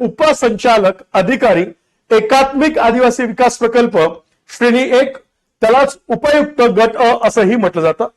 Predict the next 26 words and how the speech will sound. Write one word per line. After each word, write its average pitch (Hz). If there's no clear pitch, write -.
हे 196
पद. 220
याच्यात 285
एस 269
थ्री 269
आपण 247
बघितलं 240
होतं, 214
डेप्युटी 214
कलेक्टर 247
एस 240
ट्वेंटी 240
हा 254
तुमचा 262
बँड 226
आहे 226
पेचा. 220
लक्षात 190
घ्यायचंय, 220
अ, 196
तहसीलदारचं 240
एस 233
नाईन्टीन 214
होतं, 214
पण 214
डीवायएसपी, 240